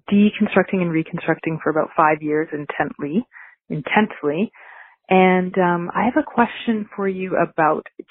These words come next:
Joe Dispenza or teachers like him. Um, I recently started his program, one of his, uh, like, an online program. And he, uh, I have multiple sclerosis, and I've, I've gotten really serious about healing myself.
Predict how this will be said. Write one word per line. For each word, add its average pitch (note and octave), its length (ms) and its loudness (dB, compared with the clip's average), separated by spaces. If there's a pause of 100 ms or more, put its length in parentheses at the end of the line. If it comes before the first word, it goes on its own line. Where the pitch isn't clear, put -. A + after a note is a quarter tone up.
Joe F3 220 6
Dispenza E3 1000 -4
or E3 160 -6 (100)
teachers E3+ 320 -2
like D3+ 240 -2 (100)
him. - 240 -8 (720)
Um, D#3+ 580 0 (220)
I E3+ 520 4
recently G#3 460 2
started F3+ 260 4
his D#3+ 220 -6
program, D#3+ 640 0
one F3+ 160 4
of F3 80 2
his, E3 200 -2 (140)
uh, D#3 300 0
like, D#3+ 140 -6
an D#3+ 80 -8
online D#3+ 480 -6
program. D#3 480 -8 (580)
And E3+ 300 4 (200)
he, G3 560 -2
uh, G3 40 2 (200)
I F3+ 160 4
have G3+ 140 2
multiple F3 360 0 (100)
sclerosis, D#3+ 500 -2
and D#3+ 80 -6
I've, D3+ 160 -6 (260)
I've D#3+ 240 0
gotten E3 360 2
really E3+ 360 2
serious D#3 300 2
about D#3 240 0
healing G#3 260 4
myself. D3 420 -2